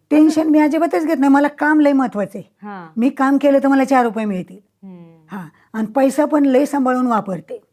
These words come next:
Speaker 2: बरोबर आहे.
Speaker 1: कुठं लागन तिथं. उद्या कुणाकडे भीक मागायला नको आपल्याकडून. कोण देणार आपल्याला?
Speaker 2: हो.
Speaker 1: कोण देणार? मुलाची पंधरावी पर्यंत शिक्षण केलं.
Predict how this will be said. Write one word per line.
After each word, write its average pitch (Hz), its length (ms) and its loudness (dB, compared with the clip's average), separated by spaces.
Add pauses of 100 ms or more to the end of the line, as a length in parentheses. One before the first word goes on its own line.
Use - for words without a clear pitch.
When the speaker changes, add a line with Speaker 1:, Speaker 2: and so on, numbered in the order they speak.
Speaker 2:
बरोबर 170 180 -20
आहे. 147 200 -20
Speaker 1:
कुठं 254 200 2
लागन 233 300 -2
तिथं. 233 200 -6
उद्या 240 360 -2
कुणाकडे 269 440 -2
भीक 247 240 -2
मागायला 220 380 -4
नको 208 200 -8
आपल्याकडून. 220 420 -10
कोण 302 180 0
देणार 254 320 -2
आपल्याला? 185 500 -8
Speaker 2:
हो. 156 220 -20 (180)
Speaker 1:
कोण 277 220 2
देणार? 185 260 -4 (260)
मुलाची 254 340 0
पंधरावी 254 400 0
पर्यंत 247 360 -2
शिक्षण 269 420 -4
केलं. 185 240 -8